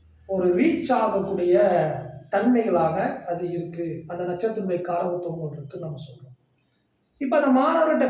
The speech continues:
பேசிட்டு இருக்கும் பொழுது இன்னொரு கொஸ்டின் கேட்டாரு. சிலதெல்லாம் நம்ம வீடியோல சொல்ல முடியாது, இருந்தாலும் சில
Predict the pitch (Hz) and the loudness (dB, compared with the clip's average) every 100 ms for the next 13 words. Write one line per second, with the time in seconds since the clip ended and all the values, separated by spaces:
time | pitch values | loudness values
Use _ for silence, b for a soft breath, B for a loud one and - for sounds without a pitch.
0 | 269 277 269 247 226 220 214 220 226 214 | 2 2 0 -2 -2 0 0 0 -2 -2
1 | 208 208 196 269 233 196 175 175 - - | -2 -2 -4 -4 -2 -2 0 -2 -4 -4
2 | 240 233 220 226 214 196 190 220 208 180 | 0 2 2 0 0 -2 -4 -2 0 -2
3 | 160 165 180 175 147 135 - 240 - 220 | -2 -6 -6 -8 -8 -10 -12 -14 -8 -6
4 | 226 233 240 175 | -2 -2 -4 -6